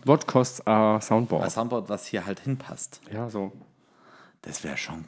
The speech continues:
Speaker 2: cool. Was brauchen wir für Sounds? Brauchen wir zehn, oder? So
Speaker 1: Ja,
Speaker 2: einmal so ein
Speaker 1: das
Speaker 2: bisschen so Applaus, so, wow,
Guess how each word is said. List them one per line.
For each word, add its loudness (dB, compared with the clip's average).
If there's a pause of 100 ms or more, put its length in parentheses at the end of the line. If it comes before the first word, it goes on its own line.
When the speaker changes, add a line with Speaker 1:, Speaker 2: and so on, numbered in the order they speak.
(180)
Speaker 2:
cool. -2 (260)
Was -6
brauchen -2
wir 0
für -4
Sounds? -2
Brauchen -4
wir -4
zehn, -2
oder? -4 (280)
So 0
Speaker 1:
Ja, 2
Speaker 2:
einmal 4
so 0
ein -4
Speaker 1:
das -2
Speaker 2:
bisschen -4
so -2
Applaus, -4
so, -8
wow, -12